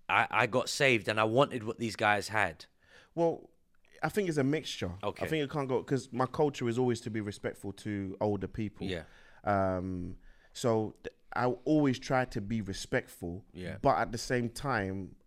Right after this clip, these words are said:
Speaker 2: I was never corrected in that way.
Speaker 1: Okay.
Speaker 2: I was, you know, I was smacked,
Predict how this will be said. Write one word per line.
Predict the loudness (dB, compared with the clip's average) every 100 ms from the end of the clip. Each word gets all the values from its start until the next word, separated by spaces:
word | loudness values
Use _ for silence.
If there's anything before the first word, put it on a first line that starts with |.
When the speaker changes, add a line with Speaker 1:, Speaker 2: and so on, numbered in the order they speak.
| _
Speaker 2:
I | -4
was | 0 0 0
never | 2 2 2 -2 -8 -20 -6
corrected | -4 0 0 -2 -8 -4
in | -4
that | -4 -4
way. | -2 -2 -4
Speaker 1:
Okay. | -10 -10 -12 -12 -18 0
Speaker 2:
I | 4
was, | 4 2 -8 -8
you | -6
know, | -4
I | -4
was | -6
smacked, | -4 -4 -4 -18